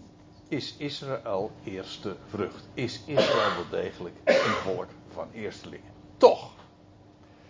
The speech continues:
Kijk, van die Ecclesia, het lichaam van Christus, weten we, die heeft een hemelse roeping. Een hemelse bestemming.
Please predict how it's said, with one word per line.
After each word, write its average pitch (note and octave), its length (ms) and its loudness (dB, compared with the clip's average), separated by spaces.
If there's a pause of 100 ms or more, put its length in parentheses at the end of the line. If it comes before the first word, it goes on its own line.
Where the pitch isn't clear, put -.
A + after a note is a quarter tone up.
(1900)
Kijk, - 320 10 (600)
van C#4 240 10
die C#4 160 2
Ecclesia, A3+ 800 6 (840)
het A#2 200 0
lichaam C3 300 0
van A2+ 140 -6
Christus, - 680 -6 (260)
weten C3 380 6
we, C#3+ 160 -2 (380)
die A#2 160 -4
heeft B2 220 -4
een G#2+ 180 -8 (120)
hemelse C#3 1120 -2 (280)
roeping. G2+ 340 -4 (580)
Een A#2 140 -2
hemelse B2 520 0
bestemming. G2+ 440 0